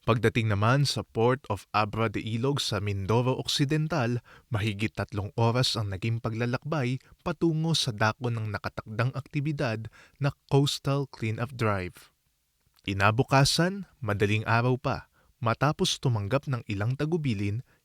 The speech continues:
ilang minuto ding naglakad ang mga kapatid papunta sa coastal area ng Barangay Pag-asa sa bayan ng San Jose. Dala ang mga sako, walis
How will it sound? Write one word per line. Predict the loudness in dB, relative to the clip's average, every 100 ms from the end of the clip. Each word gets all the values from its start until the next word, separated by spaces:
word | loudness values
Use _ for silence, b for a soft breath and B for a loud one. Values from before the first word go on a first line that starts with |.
| _
ilang | 2 2 2
minuto | 2 0 0 0
ding | 2 0
naglakad | 0 0 -2 0 -2 -2
ang | -4
mga | -4 -4 -4
kapatid | -4 -2 0 0 -2 -6
papunta | -6 -4 -2
sa | -2 -4 0
coastal | 2 2 2 -4
area | 0 0 0 -2
ng | -2 -2 -2
Barangay | -2 -2 -2 -2
Pag-asa | -2 -4 -2 -2 -2 -6 b b b
sa | -2 0
bayan | 2 0 0 -2
ng | -4
San | -4 -4
Jose. | -2 -2 -2 -6 -10 _ _ _ _ _ -6
Dala | -2 2 4 2
ang | -2 -6
mga | -6 -4
sako, | 0 2 2 0 -4 -6 b b b
walis | -4 -2 2 2 2